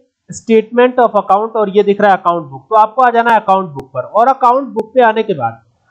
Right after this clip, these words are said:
आपको क्या देखना है, sales का देखना है ना, तो यहाँ पे sales का register मिल जाता है, एंटर करिए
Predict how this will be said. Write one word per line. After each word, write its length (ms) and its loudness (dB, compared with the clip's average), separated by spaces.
आपको 400 2
क्या 200 2
देखना 260 0
है, 80 2
sales 360 2
का 140 2
देखना 280 0
है 60 2
ना, 80 -4
तो 120 -12
यहाँ 180 0
पे 140 -2
sales 300 0
का 100 2
register 520 -2
मिल 160 -10
जाता 220 0
है, 60 4
एंटर 220 -2
करिए 380 0